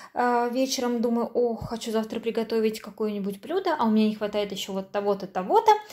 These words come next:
опять иду в магазин и опять покупаю лишнее. В общем, поэтому много слов, но решила попробовать вот так. Девочки, кто у меня, а, по составленному меню готовит, скажите, как у вас это получается, потому что я пару раз пробовала, но я наде-, поняла свою ошибку, я делала сразу на неделю меню,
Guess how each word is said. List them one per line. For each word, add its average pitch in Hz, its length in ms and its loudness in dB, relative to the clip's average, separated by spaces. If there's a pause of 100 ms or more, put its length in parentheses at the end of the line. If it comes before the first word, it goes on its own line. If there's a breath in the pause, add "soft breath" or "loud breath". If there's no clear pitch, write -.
(240 loud breath)
опять 269 380 2
иду 233 160 2
в 214 80 -2
магазин 214 500 0
и 233 160 0
опять 247 220 0
покупаю 202 420 -2
лишнее. 180 380 -2
В 202 60 0
общем, 202 300 -2
поэтому 240 460 0 (640 loud breath)
много 277 320 8
слов, 392 320 4
но 349 160 4
решила 294 480 4 (260 loud breath)
попробовать 262 560 4
вот 240 200 2
так. 208 340 4 (300 loud breath)
Девочки, 233 420 4
кто 233 140 2
у 226 40 4
меня, 214 320 4 (460 loud breath)
а, 214 40 0
по 240 180 2
составленному 220 760 2
меню 214 300 2
готовит, 233 480 0
скажите, 226 400 -6
как 214 180 -4
у 220 40 0
вас 226 140 -2
это - 80 -16
получается, 226 440 -2
потому 240 160 -6
что 226 160 -6
я 220 40 -4
пару 240 220 2
раз 240 300 2
пробовала, 277 680 2
но 240 160 0
я 233 200 4
наде-, 214 560 0
поняла 233 360 -2
свою 214 140 -2
ошибку, 254 300 -4
я 220 60 2
делала 214 260 4
сразу 202 300 2
на 202 100 0
неделю 202 440 2
меню, 330 300 -2